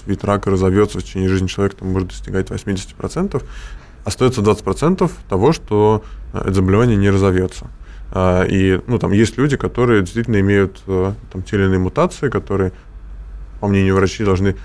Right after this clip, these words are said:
там, обеспечить им практически гарантированно рак, но, там, этот рак у них почему-то не развивается. Это вопрос, скорее, случайностей. А,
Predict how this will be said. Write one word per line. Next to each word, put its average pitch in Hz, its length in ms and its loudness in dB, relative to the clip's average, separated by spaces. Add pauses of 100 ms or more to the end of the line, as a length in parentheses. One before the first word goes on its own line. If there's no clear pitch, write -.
(240)
там, 87 180 -10 (340)
обеспечить 101 540 0
им 92 100 0
практически 92 360 -4
гарантированно 98 680 2
рак, 185 220 2 (260)
но, 156 420 4 (100)
там, 98 100 -2
этот 120 180 2
рак 120 180 2
у 113 40 0
них 104 100 -2
почему-то 117 400 -2
не 104 80 2
развивается. 98 540 2
Это 139 220 0
вопрос, 113 420 2
скорее, 104 240 0
случайностей. 92 680 -4 (600)
А, 98 400 2